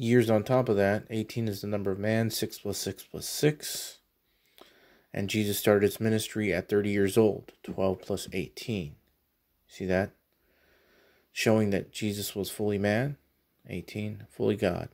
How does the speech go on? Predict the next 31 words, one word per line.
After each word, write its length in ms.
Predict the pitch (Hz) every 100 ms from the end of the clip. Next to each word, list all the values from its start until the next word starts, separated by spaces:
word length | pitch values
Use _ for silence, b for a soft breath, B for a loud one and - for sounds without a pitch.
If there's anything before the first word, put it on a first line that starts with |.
| _
number 180 | 120 98
twelve. 480 | 87 107 98 - - _ _ _ B B B
Then 120 | - 104
he 40 |
starts 320 | - 101 95
his 120 | 101
ministry 420 | 107 104 92 95 90
at 100 | -
thirty, 380 | 95 92 85 -
add 140 | 98
'em 120 | 90
together. 480 | 87 98 92 85 98 _ _ b b b b b b b b b b b b b b
That's 180 | 175 165
the 100 | 143
whole 280 | 175 180
reason. 380 | 151 147 104 98
It's 240 | 120 - 143
not 240 | 160 165
about 480 | 123 120 123 117 92 B B B B B B B
the 440 | 104 107 107 107 104
bloodline 640 | 110 110 107 110 107 104
for 120 | -
the 120 | 98 95
people. 600 | 110 123 127 98 98 - _ _ _ _ _ - 131
God 240 | 107 110
wasn't 300 | 107 101 95
like, 240 | 92 90
"Oh, 220 | 127 160 113
yeah, 220 | 113 104
I'm 120 | 95
gonna," 240 | 95 90